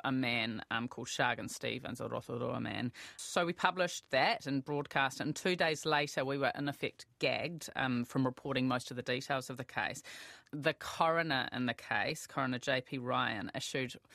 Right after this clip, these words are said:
what was called an interim non-publication order, which was basically a media ban, um, and it covered all evidence given and submissions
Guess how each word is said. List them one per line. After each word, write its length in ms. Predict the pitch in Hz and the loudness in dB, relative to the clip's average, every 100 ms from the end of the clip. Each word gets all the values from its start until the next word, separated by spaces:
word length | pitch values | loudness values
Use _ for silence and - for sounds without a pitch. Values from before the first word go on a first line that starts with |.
| - - - | -20 -20 -6
what 160 | 139 - | -2 -2
was 120 | 143 | -4
called 500 | - - 135 135 127 - | -4 -4 -2 -2 -2 -2
an 160 | 131 - | -2 0
interim 520 | 185 214 - 196 170 | 2 2 4 4 4
non-publication 1080 | 156 151 156 156 - 139 143 - 139 - 135 | 4 4 4 2 0 -2 -2 0 0 0 -4
order, 300 | - 147 - | -4 -6 -4
which 180 | 180 - | -4 -2
was 100 | 156 | -2
basically 460 | - 143 - - 131 | 2 2 0 -4 -2
a 60 | |
media 400 | 120 120 120 123 | 0 0 0 -2
ban, 400 | 113 - 82 104 120 - - | -2 -4 -4 -4 -6 -10 -6
um, 180 | - 143 | 0 2
and 60 | 143 | 0
it 60 | |
covered 300 | - 165 151 - | 0 0 0 2
all 320 | 175 175 175 170 | 4 4 4 4
evidence 480 | 151 143 135 - - | 2 2 0 -2 -2
given 320 | - 135 135 | 2 2 4
and 160 | 131 127 | 2 2
submissions 920 | - 131 143 135 143 131 127 - - | 0 0 0 0 0 0 0 -4 -8